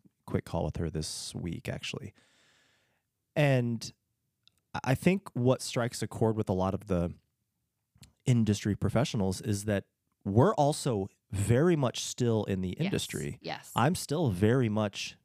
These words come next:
Speaker 1: D J ing weddings. You're still very much
Speaker 2: Yes.
Speaker 1: running two wedding venues. Actually, after this podcast, you're hopping in your car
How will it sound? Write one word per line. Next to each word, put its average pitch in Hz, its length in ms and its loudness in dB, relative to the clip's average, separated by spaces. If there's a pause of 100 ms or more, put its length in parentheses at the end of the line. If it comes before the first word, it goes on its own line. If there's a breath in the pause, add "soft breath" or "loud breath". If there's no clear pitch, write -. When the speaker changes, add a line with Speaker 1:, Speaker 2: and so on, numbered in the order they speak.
Speaker 1:
D 107 200 2
J 107 140 2
ing 95 80 2
weddings. 98 400 2
You're 101 100 2
still 123 320 -2
very 110 320 2
much 110 380 0 (340 soft breath)
Speaker 2:
Yes. 175 120 -4
Speaker 1:
running 110 360 4 (140)
two 180 480 2
wedding 131 320 2
venues. 87 280 0
Actually, 123 300 0
after 117 220 0
this 110 140 2
podcast, 113 560 2
you're 104 80 2
hopping 107 240 2
in 101 80 4
your 92 100 2
car 98 440 2